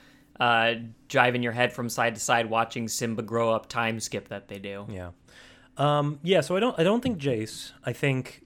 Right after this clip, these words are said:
Speaker 1: Okay.
Speaker 2: we spend too much of his time in the power struggle, and I think he gives up on his ideals too quickly.
Speaker 1: Okay.
Speaker 2: Um,
Speaker 1: All right.
Speaker 2: or, or doesn't pursue them well enough. And I don't want, I don't wanna give him a hug. Everybody hates that guy. <laughs>
Speaker 1: I, I,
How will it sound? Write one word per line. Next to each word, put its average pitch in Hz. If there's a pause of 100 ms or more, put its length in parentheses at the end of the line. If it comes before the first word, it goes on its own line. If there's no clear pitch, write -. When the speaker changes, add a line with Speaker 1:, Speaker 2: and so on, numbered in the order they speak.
Speaker 1:
Okay. -
Speaker 2:
we 139
spend 139
too 160
much 151
of 120
his 127
time 113 (280)
in 147
the 139
power 110
struggle, 107
and 110
I 101
think 117
he 117
gives 107
up 113
on 104
his 98
ideals 92 (240)
too 117
quickly. 92 (120)
Speaker 1:
Okay. 269 (320)
Speaker 2:
Um, 92 (300)
Speaker 1:
All 214
right. 240 (220)
Speaker 2:
or, 120
or 107
doesn't 113
pursue 120
them 101
well 98
enough. 98
And 151
I 226
don't 285
want, 160
I -
don't 190
wanna 113
give 98
him 107
a 95
hug. 262
Everybody 269
hates 254
that 127
guy. -
<laughs> -
Speaker 1:
I, 147
I, 175